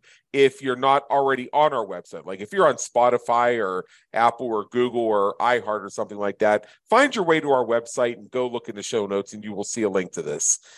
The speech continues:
So, uh, what we're, uh, what we wanna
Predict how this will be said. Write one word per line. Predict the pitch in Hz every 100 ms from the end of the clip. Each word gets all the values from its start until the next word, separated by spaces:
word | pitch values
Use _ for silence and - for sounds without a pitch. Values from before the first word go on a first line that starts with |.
| _
So, | - 151 139 139 139 - _ _
uh, | - 127 127
what | 127 165 269 226
we're, | 196 185 185 -
uh, | 147 143
what | 135 147 131
we | 139
wanna | 139 135